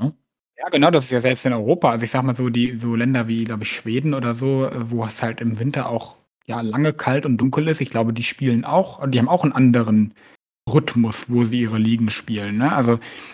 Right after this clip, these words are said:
Speaker 2: da hast du recht, da, da gucken wir halt dann auch immer auf unsere eigenen Interessen, ne?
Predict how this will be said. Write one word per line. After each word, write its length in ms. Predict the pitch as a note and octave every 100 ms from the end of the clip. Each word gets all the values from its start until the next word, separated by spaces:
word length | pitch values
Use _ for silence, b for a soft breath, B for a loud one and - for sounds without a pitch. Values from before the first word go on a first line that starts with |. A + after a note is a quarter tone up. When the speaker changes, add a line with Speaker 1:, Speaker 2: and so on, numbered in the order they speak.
| B -
Speaker 2:
da 80 | A2+
hast 160 | G#2+
du 60 | C#3+
recht, 280 | C#3 D#3+ -
da, 200 | G#2+ A2
da 260 | A#2 A2
gucken 340 | A2 C#3+ - C3+
wir 120 | C3+
halt 100 | B2
dann 140 | C3
auch 100 | C3
immer 220 | C#3+ C3+ C3
auf 260 | C3 -
unsere 380 | - C3 A#2+ C3
eigenen 400 | C3+ C#3+ C3 A2
Interessen, 540 | A2 - A2 - G#2
ne? 120 | G#2+